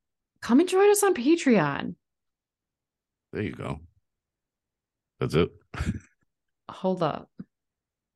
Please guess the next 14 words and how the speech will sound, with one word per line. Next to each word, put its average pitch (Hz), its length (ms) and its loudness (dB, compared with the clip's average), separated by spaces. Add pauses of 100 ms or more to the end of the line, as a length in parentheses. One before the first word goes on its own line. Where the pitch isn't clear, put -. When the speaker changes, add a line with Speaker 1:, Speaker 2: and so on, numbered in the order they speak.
(400)
Speaker 1:
No, 170 300 2
that's 151 220 -6
it. - 180 -8 (1700)
Sorry. 165 560 -6 (320)
I 202 100 4
was 202 160 4
trying 226 320 2
to 190 80 2
see. - 380 -10 (100)
Yeah. 180 260 -8 (840)
Speaker 2:
Trying 80 220 -12
to 78 40 -14
see - 140 -12
what? 78 220 -10